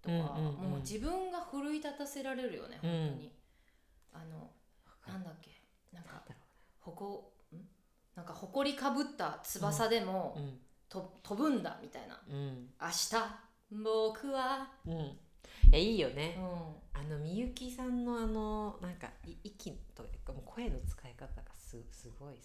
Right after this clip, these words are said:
Speaker 2: き。
Speaker 1: うん。
Speaker 2: ないしね、今YouTubeとかでもさ、
Speaker 1: そ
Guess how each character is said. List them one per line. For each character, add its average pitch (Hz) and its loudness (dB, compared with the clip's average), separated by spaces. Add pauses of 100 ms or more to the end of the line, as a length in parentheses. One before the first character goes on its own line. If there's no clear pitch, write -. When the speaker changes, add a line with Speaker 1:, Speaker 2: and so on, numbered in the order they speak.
(120)
Speaker 2:
き。 190 -18
Speaker 1:
う - -14
ん。 170 -12
Speaker 2:
な 190 -2
い 254 -2
し 123 -8
ね、 131 -6
今 127 -10
YouTube 151 -8
と - -14
か 113 -10
で 107 -12
も 131 -16
さ、 - -12
Speaker 1:
そ 208 2